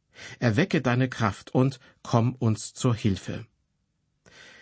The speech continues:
Warum erwähnt Asaf ausgerechnet die drei Stämme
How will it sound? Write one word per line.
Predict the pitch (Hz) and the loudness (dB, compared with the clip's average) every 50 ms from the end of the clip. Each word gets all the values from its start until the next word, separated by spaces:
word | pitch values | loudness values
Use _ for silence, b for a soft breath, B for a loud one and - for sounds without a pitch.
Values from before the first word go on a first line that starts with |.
| B B B B B B B B _ - | B B B B B B B B _ 2
Warum | 104 117 143 180 208 196 | 2 4 4 4 2 2
erwähnt | - 123 123 113 127 143 156 - - | 2 0 0 2 2 0 0 0 0
Asaf | 113 113 123 143 143 127 - - | 0 0 2 2 0 -2 -2 -2
ausgerechnet | - 107 107 117 - - 120 110 113 - - 117 101 - - - - | -2 -2 -2 -2 -4 -2 -2 -2 -2 0 0 0 -2 -2 -6 -6 -6
die | 101 | -6
drei | 92 - - 101 98 95 | -4 -2 0 0 0 0
Stämme | - - - 113 113 123 120 113 113 | 0 0 0 2 4 4 4 2 0